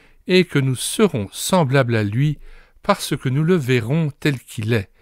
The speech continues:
Un Jean trois, verset deux. Alors, son Église sera rendue parfaite et paraîtra sans tache et comblée de joie en sa glorieuse présence. Jude vingt-quatre.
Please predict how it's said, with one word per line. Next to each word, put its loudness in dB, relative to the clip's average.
Un 2
Jean -6
trois, -2
verset -8
deux. -20
Alors, 2
son -4
Église 2
sera 0
rendue -2
parfaite -2
et -2
paraîtra 2
sans -2
tache -8
et -4
comblée 0
de 0
joie -2
en 4
sa -4
glorieuse 0
présence. -8
Jude -2
vingt-quatre. -10